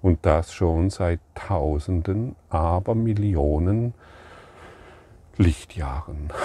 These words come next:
<laughs> Ein bisschen viel, aber was soll's.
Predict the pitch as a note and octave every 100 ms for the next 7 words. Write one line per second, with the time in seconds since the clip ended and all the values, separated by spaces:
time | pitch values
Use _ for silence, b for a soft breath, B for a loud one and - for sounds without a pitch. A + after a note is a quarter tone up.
0 | B B B F2 B B - _ - -
1 | - _ F2+ D#2+ E2 - D2 B1 C2+ -
2 | E2 D2 C#2 C#2+ E2+ F#2+ E2+ D2+ D2 -
3 | C#2+ C2+ D2 - -